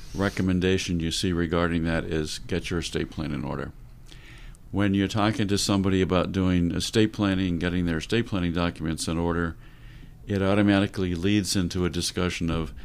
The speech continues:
get your finances in order. And I always like to say, it doesn't matter what your age, it doesn't matter what the size of your estate, there's always something you can do to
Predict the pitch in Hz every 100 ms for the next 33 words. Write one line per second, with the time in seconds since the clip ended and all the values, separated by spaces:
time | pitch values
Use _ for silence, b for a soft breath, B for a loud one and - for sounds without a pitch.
0 | b b - - 95 - 87 92 90 80
1 | 76 - 78 76 73 78 71 62 82 -
2 | - - B B B B B B - 92
3 | 92 92 - 98 123 131 127 110 110 110
4 | - 98 107 101 95 85 - - - -
5 | - - 104 107 110 98 95 95 92 92
6 | 90 - 95 95 107 107 - - 90 82
7 | 92 87 87 90 85 85 - 80 - 92
8 | 101 110 107 113 113 - 120 120 - b
9 | b b b b 87 80 - 92 95 104
10 | 110 107 - 95 - 92 92 - 92 82
11 | 87 87 - 90 82 82